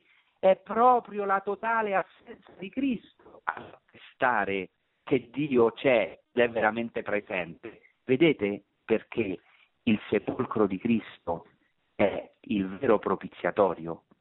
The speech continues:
Nel propiziatorio, abbiamo visto il Tempio di Gerusalemme, Dio appariva nello spazio vuoto,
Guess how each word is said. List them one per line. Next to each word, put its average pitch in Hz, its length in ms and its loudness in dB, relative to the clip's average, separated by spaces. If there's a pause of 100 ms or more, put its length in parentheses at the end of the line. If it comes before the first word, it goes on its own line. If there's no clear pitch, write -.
(100)
Nel 135 200 2
propiziatorio, 165 720 2
abbiamo 101 300 -2
visto - 480 -6 (240)
il - 100 -16
Tempio - 300 -4
di 104 120 -4
Gerusalemme, 131 920 -2 (520)
Dio 190 340 4
appariva 135 500 -2
nello 120 220 -10
spazio - 500 -14
vuoto, 87 600 -10